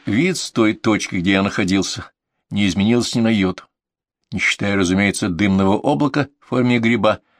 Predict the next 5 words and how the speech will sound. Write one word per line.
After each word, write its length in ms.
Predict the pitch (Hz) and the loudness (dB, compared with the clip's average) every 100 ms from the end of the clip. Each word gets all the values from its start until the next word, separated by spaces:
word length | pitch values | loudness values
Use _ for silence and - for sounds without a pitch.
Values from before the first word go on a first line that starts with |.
| _ | _
разраставшегося 960 | - 85 87 - 113 107 - 98 - | -4 0 0 0 0 0 -2 -6 -4
на 80 | 95 | -4
фоне 320 | - 95 95 - - | -2 -4 -4 -8 -12
утреннего 400 | - 95 87 90 | -8 -4 -2 0
неба. 280 | 87 82 82 | 0 -2 -6